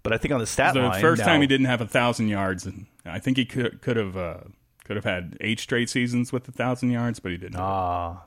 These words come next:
Speaker 1: gonna lose that record to Mike Evans. Sorry, buddy. Um,
Speaker 2: <laughs> I think, uh, it's the tight ends. Tight ends with, uh, that many
Speaker 1: Oh,
Speaker 2: straight.
Speaker 1: well, whatever.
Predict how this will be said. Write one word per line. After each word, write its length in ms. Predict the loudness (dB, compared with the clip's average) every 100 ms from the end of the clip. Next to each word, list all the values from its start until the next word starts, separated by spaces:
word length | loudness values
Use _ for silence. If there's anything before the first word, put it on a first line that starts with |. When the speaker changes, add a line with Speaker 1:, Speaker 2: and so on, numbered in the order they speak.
| _ _
Speaker 1:
gonna 160 | -8 -4
lose 200 | -4 -2
that 160 | -2 -2
record 300 | -2 -4 -4
to 80 | -4
Mike 220 | -4 -2
Evans. 300 | -4 -4 -6
Sorry, 280 | -4 -4 -4
buddy. 280 | -8 -10 -14 _ -20 -20 -20 -20 -20 -20 _
Um, 640 | 2 4 6 4 0 -4 -6 _ _ _ -12
Speaker 2:
<laughs> 400 | -6 -4 -6 -6
I 120 | -2
think, 280 | 2 2 2
uh, 40 |
it's 300 | 0 -2 -6
the 120 | -4 -6 -4
tight 240 | 0 0
ends. 460 | 0 -4 -8 -12 -18
Tight 200 | -4 -2
ends 260 | 0 -2 -4
with, 160 | -8 -8
uh, 240 | -8 -8
that 200 | -8 -8
many 140 | 0
Speaker 1:
Oh, 140 | 0 0
Speaker 2:
straight. 220 | -6 -4
Speaker 1:
well, 140 | -2 0
whatever. 380 | -2 -2 -6